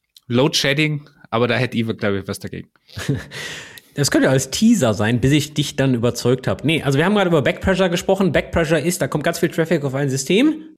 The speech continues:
Speaker 2: und Back-, das System, was den Traffic akzeptiert, sagt nach oben, „Ey Kollege, ich krieg hier grad ein bisschen viel Traffic, mach mal langsamer.“ Load Shedding ist, ein System kriegt ganz viel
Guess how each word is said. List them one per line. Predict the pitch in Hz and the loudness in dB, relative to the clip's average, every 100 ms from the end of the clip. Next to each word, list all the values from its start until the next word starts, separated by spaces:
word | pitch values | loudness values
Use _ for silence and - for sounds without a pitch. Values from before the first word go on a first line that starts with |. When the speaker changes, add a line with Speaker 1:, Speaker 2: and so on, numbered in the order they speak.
| _ - | _ -4
Speaker 2:
und | 160 147 - _ _ - | -2 -2 -8 _ _ -6
Back-, | 170 - - - | -6 -6 -10 -2
das | 175 143 | -2 -2
System, | 139 165 185 196 - | 0 2 2 2 -6
was | - 139 | -4 -2
den | 143 | 0
Traffic | 165 160 175 - - - | 0 0 0 -4 -20 -10
akzeptiert, | - - - 190 214 220 | -8 -4 -2 0 0 2
sagt | 165 - | -2 -2
nach | 139 - | -6 0
oben, | 170 185 185 185 - - _ | 2 4 0 -6 -18 -20 _
„Ey | 165 175 | -4 2
Kollege, | 170 196 254 254 | 4 4 4 2
ich | 165 - | 0 -2
krieg | 214 | 0
hier | 202 | 2
grad | 165 - | 2 -2
ein | 165 | -2
bisschen | 185 170 | -2 0
viel | 180 180 | 2 2
Traffic, | 185 190 233 | 2 0 0
mach | 170 | 0
mal | 165 | 0
langsamer.“ | 143 156 180 247 277 - - _ | 2 2 2 2 0 -6 -20 _
Load | 127 165 247 - | 2 4 2 2
Shedding | 147 147 131 | 0 2 0
ist, | 190 | -2
ein | 156 156 | -2 -2
System | 143 - 180 190 | -2 0 0 0
kriegt | 180 - 120 | -4 -4 -2
ganz | 135 220 - | 0 0 0
viel | 190 180 151 - | 0 2 0 -6